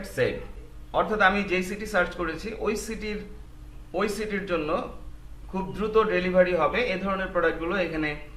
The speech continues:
আহ, শো করবে। তাহলে আমি যদি একটি প্রোডাক্ট ওপেন করে আপনাদেরকে শো করি, আর সাপোজ আমি, আমি এটি ওপেন করছি, এখানে অনেক সময় হিউজ ডিসকাউন্টে অফার পাওয়া যায়।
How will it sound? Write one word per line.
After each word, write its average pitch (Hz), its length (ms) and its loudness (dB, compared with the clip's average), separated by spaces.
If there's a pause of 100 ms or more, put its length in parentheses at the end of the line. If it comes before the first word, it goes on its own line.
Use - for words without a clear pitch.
(180)
আহ, 143 80 2
শো 170 200 2
করবে। 113 420 -4 (560)
তাহলে 185 220 6
আমি 180 260 6
যদি 185 100 -2
একটি 185 200 0
প্রোডাক্ট 165 600 4
ওপেন 165 260 0
করে 165 180 4
আপনাদেরকে 156 380 -2
শো 185 160 -2
করি, 196 300 0
আর 165 100 6
সাপোজ 180 480 2
আমি, 165 500 0 (500)
আমি 180 180 0
এটি 185 320 -2
ওপেন 113 220 -2
করছি, 92 440 -10 (640)
এখানে 185 560 2
অনেক 208 340 2
সময় 143 360 0 (680)
হিউজ 220 420 0
ডিসকাউন্টে 190 500 2
অফার 156 280 4
পাওয়া 123 260 2
যায়। 82 240 0